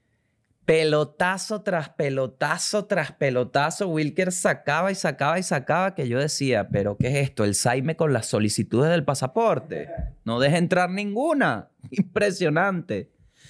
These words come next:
Y, y lamento politizar el fútbol, ¿no? Porque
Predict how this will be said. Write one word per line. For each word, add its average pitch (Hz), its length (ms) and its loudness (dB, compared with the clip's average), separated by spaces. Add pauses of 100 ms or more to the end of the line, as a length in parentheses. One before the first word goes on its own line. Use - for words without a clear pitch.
(540)
Y, 131 460 4
y 127 100 0
lamento 123 380 2
politizar 123 420 2
el 139 120 0
fútbol, 113 320 2
¿no? 135 160 0
Porque - 380 -2